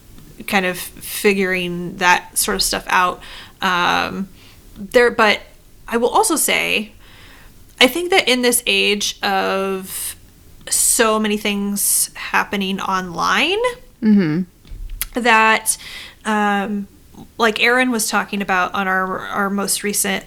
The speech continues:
Speaker 1: like, healthcare episode, there's so,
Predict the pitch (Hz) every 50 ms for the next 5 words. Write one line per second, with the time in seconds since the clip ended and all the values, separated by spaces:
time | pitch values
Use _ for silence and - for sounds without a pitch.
0 | - - - - 190 - - - 247 254 247 - - 208 185 - - 165 - 202
1 | - - 185 180 180 180 185 190 - - - - - - - - - - - -
2 | - 202 - 226 226 220 220 220 220 - - - - - - - - - - 269
3 | 247 240 247 254 262 269 269 269 269 269 277 269 262 - -